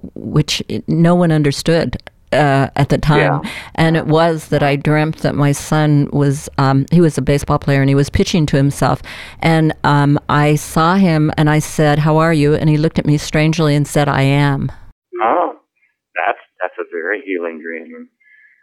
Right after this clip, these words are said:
Speaker 2: I suppose dreams are one of the places that we have, uh, touch with that mysterious part of us that isn't quite as accessible to the, the conceptual language that we use in waking life.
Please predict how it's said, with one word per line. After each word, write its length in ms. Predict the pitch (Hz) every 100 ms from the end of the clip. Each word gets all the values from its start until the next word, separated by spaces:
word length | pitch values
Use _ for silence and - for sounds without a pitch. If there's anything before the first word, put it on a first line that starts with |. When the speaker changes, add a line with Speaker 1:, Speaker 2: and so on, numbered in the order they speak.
| -
Speaker 2:
I 60 | 92
suppose 320 | - - 92 82
dreams 320 | 90 92 90
are 80 | 85
one 160 | 85 92
of 80 |
the 60 | 87 -
places 440 | 85 78 _ 78 80
that 100 | 98 82
we 160 | 82 82
have, 100 | 80
uh, 580 | 78 _ _ _ 80 80 - -
touch 140 | 101 -
with 120 | - -
that 240 | - - _
mysterious 580 | 262 - _ 82 78 80 _ -
part 140 | 80
of 60 | 82 90
us 120 | - _
that 120 | - _ _ _ _ _ _ _ _ _ _ _ 98
isn't 240 | 104 90
quite 280 | - 104 95 - _ _ _ 95
as 60 | 85
accessible 720 | 82 - 110 - 98 85 80 -
to 80 | 92
the, 200 | 92 82 85 - _ _ _ _ -
the 240 | 85 82 - -
conceptual 640 | 85 - 90 - 85 85
language 400 | 87 85 82 76 _
that 100 | 87 78
we 60 | 85
use 280 | 82 80 - -
in 160 | - - _ _ _ _
waking 380 | 87 - 85 80
life. 260 | 80 82